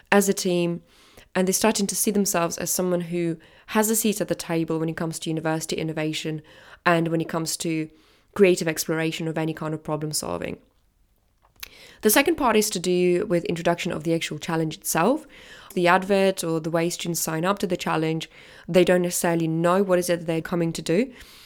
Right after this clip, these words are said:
So the challenge is revealed to them in the second stage of the workshop and is defined in very broad terms. And this is done very deliberately so that students are given an opportunity to explore the problem from their own viewpoint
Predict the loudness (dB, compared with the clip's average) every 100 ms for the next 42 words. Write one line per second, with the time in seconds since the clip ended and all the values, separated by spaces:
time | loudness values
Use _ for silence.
0 | -20 -6 0 2 4 6 4 2 -4 -6
1 | 2 4 4 2 2 0 -2 -4 -2 -2
2 | -2 -2 -2 0 0 0 -4 -20 -20 -20
3 | _ -2 2 2 0 -2 0 0 -2 -4
4 | -2 -2 -2 -2 -2 -6 -20 -20 -2 6
5 | 6 4 -4 _ -6 2 2 2 2 2
6 | 2 2 2 2 -2 -4 -2 -2 -6 -8
7 | 0 2 2 0 0 2 0 2 0 2
8 | 2 2 2 0 0 -2 -4 -8 -20 -20
9 | -8 2 4 4 2 0 -2 0 2 2
10 | 0 0 0 2 2 2 0 -2 -4 -4
11 | -4 -6 -6 -2 0 0 -2 -2 -2 -4
12 | -4 2 2 4 0 2 2 2 0